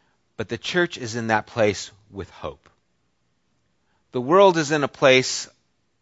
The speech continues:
of labor. The church is in a place labor waiting for birth.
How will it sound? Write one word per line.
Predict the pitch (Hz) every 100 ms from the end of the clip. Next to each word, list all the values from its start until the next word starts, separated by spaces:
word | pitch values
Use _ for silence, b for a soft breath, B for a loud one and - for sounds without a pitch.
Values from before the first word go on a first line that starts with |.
| _ _ -
of | 120 110
labor. | 135 135 110 98 92 b b
The | 104
church | - 170 170 156 -
is | 135 127 123
in | 120
a |
place | - 131 113 110 - -
labor | 113 113 113 113 101
waiting | 98 110 107 107
for | 101 - 101 95 92 - _ _ _ _ _ _ _
birth. | - 82 -